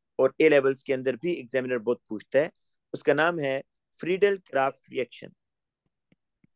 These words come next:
फ्रीडल क्राफ्ट रिएक्शंस।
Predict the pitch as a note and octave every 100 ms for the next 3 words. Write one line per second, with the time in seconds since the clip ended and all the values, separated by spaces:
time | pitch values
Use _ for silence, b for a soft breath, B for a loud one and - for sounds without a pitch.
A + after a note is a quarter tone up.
0 | _ _ _ _ _ _ _ _ _ _
1 | _ A#2+ A#2+ A#2 D#3+ C#4+ _ _ _ _
2 | _ _ _ _ _ _ _ _ _ _
3 | _ _ _ _ _ _ _ _ _ _
4 | A3 B3 _ _ _ _ _ _ _ _
5 | _ _ _ _ _ _ _ _ _ A2+
6 | A2 G#2+ A#2+ G3 _ _ - - _ _
7 | _ _ _ _ _ _ _ _ _ _
8 | _ _ _ A2 A2 - - - _ _
9 | -